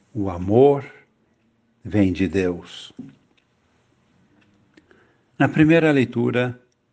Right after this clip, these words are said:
encontramos o episódio de vermos Elias fugindo da perseguição.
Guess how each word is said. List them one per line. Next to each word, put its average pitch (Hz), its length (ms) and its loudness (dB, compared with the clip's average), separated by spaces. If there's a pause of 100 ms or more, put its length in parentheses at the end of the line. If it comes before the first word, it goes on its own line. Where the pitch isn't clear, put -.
(760)
encontramos 131 1300 0 (600)
o 127 80 2
episódio 120 920 0 (1160)
de 101 340 0
vermos 104 1040 0 (420)
Elias 110 1120 -2 (920)
fugindo 190 1160 2 (1080)
da 104 220 0
perseguição. 107 1400 -4